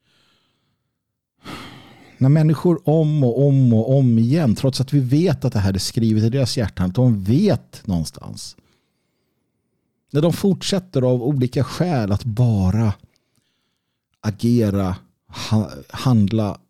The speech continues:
motsatt det som är bäst för folket, för, för landet, för oss själva, då måste man släppa det taget.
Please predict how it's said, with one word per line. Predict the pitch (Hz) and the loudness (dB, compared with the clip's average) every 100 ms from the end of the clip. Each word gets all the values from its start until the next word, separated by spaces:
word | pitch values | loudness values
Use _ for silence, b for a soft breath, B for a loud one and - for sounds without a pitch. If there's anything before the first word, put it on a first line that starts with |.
| _ _ _ _ _ _ - | _ _ _ _ _ _ -2
motsatt | 151 131 - - 143 - | 0 0 -2 -2 -4 -4
det | 95 | -4
som | 117 | -2
är | 107 | -2
bäst | 95 92 - - | -2 -6 -8 -10
för | - | -12
folket, | - - - - _ - _ - _ _ _ _ _ _ _ _ _ | -10 -8 -8 -8 _ -20 _ -20 _ _ _ _ _ _ _ _ _
för, | - 120 - | -6 -4 -4
för | - | -4
landet, | 92 98 123 98 - | -2 0 0 -2 -4
för | - 117 | -6 -6
oss | - | -8
själva, | - 143 127 101 175 92 - _ _ _ _ _ _ | -4 -2 -2 -2 -6 -10 -14 _ _ _ _ _ _
då | 98 | -2
måste | 107 - - | -2 -2 -8
man | 65 | -10
släppa | - 101 - 85 | -6 -6 -8 -12
det | - | -14
taget. | - 82 87 80 - | -10 -10 -10 -14 -18